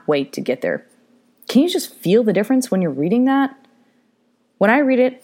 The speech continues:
I feel this dark, heavy thing weighing me down when I come at it from a place of pain. Now, when I come at it from a place of love, it's a place of confidence, hope, and abundance.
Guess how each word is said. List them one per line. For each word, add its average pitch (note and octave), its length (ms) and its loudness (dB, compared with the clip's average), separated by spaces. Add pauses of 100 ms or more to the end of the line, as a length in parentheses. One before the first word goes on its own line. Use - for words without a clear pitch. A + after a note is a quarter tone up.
(100)
I F3 140 0
feel G#3+ 180 0
this D#3+ 220 -4
dark, F3+ 500 0
heavy F#3+ 360 -2
thing E3 280 -2
weighing F3 260 0
me F3+ 100 0
down C#3 320 -2
when C#3+ 120 -2
I C#3+ 60 0
come G3 260 -4
at E3 180 0
it C#3+ 100 -4
from D3+ 160 -4
a C#3 60 -4
place C#3+ 280 -4
of - 100 -12
pain. C3 360 -8 (760)
Now, E3 200 0
when D#3 140 -4
I E3+ 60 2
come G#3 180 0
at F#3+ 140 -2
it - 20 -14
from E3+ 140 -4
a C#3 40 -4
place D3 280 -4
of C3 180 -8
love, D#3+ 460 2 (480)
it's E3+ 100 -6
a F3+ 60 -2
place A#3+ 260 0
of - 140 -8
confidence, G#3+ 600 -2
hope, - 480 -2
and D#3 80 -4
abundance. C#3 640 -4